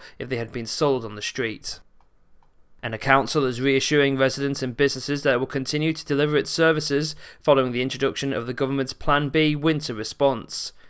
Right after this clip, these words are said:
In line with the new national guidance, Dome County Council has made changes to how some services will be delivered, as well as implementing additional measures to help slow the spread of the Omicron coronavirus variant.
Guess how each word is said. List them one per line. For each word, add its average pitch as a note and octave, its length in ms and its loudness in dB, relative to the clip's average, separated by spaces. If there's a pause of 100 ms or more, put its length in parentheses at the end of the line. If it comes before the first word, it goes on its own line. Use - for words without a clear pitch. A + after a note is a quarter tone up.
(340)
In B2+ 140 -2
line B2+ 280 2
with C3+ 140 -2
the B2+ 60 -6
new B2+ 220 -2
national B2+ 420 -2
guidance, B2+ 520 2
Dome C3+ 280 2
County C3 300 -4
Council C3+ 420 0
has C3 140 -4
made C3 240 -2
changes D3+ 420 -2
to C#3 100 -2
how C3+ 180 2
some F3 280 -2
services C3 480 0
will C3 120 0
be B2+ 100 -4
delivered, C3+ 480 0 (360)
as A#2+ 140 -6
well B2 140 0
as A2+ 160 -6
implementing C3+ 600 -2
additional D3 480 -2
measures C3+ 540 0 (280)
to C3 60 -6
help A#2+ 160 0
slow C#3+ 300 4
the C3 80 0
spread C3+ 380 2
of A#2+ 140 -6
the C#3 140 0
Omicron D3 540 4
coronavirus D3 800 2
variant. C3+ 720 0